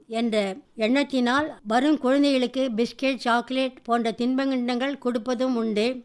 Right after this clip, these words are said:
இன்னொன்று சொல்ல விரும்புகிறேன். வடபழனி முருகன் கோவிலில் பணிபுரியும் கலைமாமணி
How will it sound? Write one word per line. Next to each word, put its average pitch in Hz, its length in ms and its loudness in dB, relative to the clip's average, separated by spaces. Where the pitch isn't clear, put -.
இன்னொன்று 277 600 2
சொல்ல 240 280 -2
விரும்புகிறேன். 226 760 -2
வடபழனி 302 840 2
முருகன் 269 560 2
கோவிலில் 269 600 0
பணிபுரியும் 262 880 0
கலைமாமணி 294 1040 2